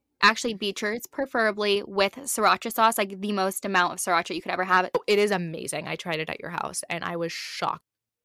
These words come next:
Speaker 1: What's at the top of your bucket list?
Speaker 2: Go to Europe for, like, a solid month with my husband and my kids,
Speaker 1: Mm-hmm.
Speaker 2: and we would bring a babysitter with us, and we would just tr-,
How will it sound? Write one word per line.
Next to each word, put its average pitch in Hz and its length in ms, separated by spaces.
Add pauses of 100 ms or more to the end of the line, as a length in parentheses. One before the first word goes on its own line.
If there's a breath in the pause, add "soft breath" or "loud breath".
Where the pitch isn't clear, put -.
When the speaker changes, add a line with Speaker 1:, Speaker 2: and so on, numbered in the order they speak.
(120)
Speaker 1:
What's 269 160
at 359 80
the 440 80
top 269 220
of 262 60
your 226 100
bucket 180 260
list? - 380 (520)
Speaker 2:
Go 160 220
to 247 200
Europe 165 520 (460)
for, 175 120
like, 156 460
a 175 60
solid 170 380
month 165 500
with 175 200
my 180 120
husband 180 380
and 170 180
my 180 100
kids, 160 400
Speaker 1:
Mm-hmm. - 80
Speaker 2:
and 175 140
we 170 80
would 165 140 (120)
bring 170 180
a 185 60
babysitter - 480
with - 160
us, 170 320 (560 soft breath)
and 196 260
we 202 160
would 208 120
just - 320 (100)
tr-, - 120